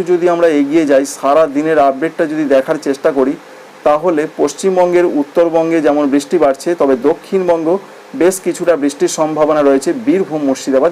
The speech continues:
জেলার দিকে। তাই সাতাশ তারিখের দিকে উত্তরবঙ্গের জেলাগুলোতে বৃষ্টি বেশি হবার সম্ভাবনা রয়েছে, আর পশ্চিমবঙ্গের, দক্ষিণবঙ্গে এবং ঝাড়খণ্ডে ততটা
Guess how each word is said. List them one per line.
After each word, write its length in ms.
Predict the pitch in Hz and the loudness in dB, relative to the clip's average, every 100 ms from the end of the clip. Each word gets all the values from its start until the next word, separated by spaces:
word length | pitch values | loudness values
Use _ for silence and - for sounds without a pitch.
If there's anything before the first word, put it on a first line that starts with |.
| 131 | 0
জেলার 220 | 123 117 | 0 0
দিকে। 180 | 113 113 - - - - - | -4 -12 -16 -20 -20 -20 -4
তাই 120 | 175 143 | -2 0
সাতাশ 280 | 156 151 202 214 | -2 0 0 0
তারিখের 280 | 202 208 196 | 0 0 0
দিকে 140 | 202 180 | 2 2
উত্তরবঙ্গের 560 | 175 185 185 190 196 156 | 2 0 2 2 2 2
জেলাগুলোতে 420 | 165 175 180 180 160 | 2 4 2 0 0
বৃষ্টি 260 | 151 - 180 156 | 0 2 2 2
বেশি 200 | 151 185 170 | 0 2 2
হবার 200 | 175 170 - | 2 0 0
সম্ভাবনা 460 | 156 156 160 165 170 | -2 0 0 2 2
রয়েছে, 280 | 180 202 262 - | 2 2 0 2
আর 60 | 139 160 | -2 0
পশ্চিমবঙ্গের, 520 | 156 - 196 190 185 165 | -4 -2 0 0 2 0
দক্ষিণবঙ্গে 580 | 165 - 202 196 208 214 175 | 0 -2 -2 0 2 2 2
এবং 140 | 165 151 | 0 -2
ঝাড়খণ্ডে 500 | 135 143 147 160 165 170 147 | -2 -2 -2 -4 -2 0 2
ততটা 380 | 143 180 185 | 2 2 0